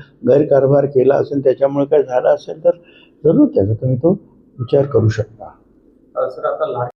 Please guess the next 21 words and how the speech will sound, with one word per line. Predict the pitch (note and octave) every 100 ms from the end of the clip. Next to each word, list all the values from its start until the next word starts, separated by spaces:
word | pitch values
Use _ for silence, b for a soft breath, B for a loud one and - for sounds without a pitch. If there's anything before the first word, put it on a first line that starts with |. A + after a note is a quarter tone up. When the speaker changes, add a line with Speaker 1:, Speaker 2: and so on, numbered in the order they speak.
| _ _ _ -
Speaker 2:
केवायसी | - - B2+ B2+ C3 C3 C#3 C#3 C3 -
करण्याचा, | B2+ B2 B2+ C3
अ, | C3 A#2+ B2
म्हणजे | A#2 A#2
शा-, | A#2+ A2+
शासनाने | - A2+ A#2 A#2+
आदेश | A#2+ - - B2
दिले, | F#2+ - - - -
त्यामुळे, | C#3 D3 D3+
अ, | - C#3+ C3+ C3 B2+
या | -
केवायसी | C3+ C#3 C#3 C#3 C#3
मुळे | C#3 C3
अनेक, | C3+ D#3
अ, | - C#3 C3+ C3 C3 C3
जे |
बोगस | - - C3+ C3+
लाभार्थी | B2 B2+ B2+ B2+
आहे, | A#2+
आपण | A#2+ -
मागे, | B2+ C3 C3+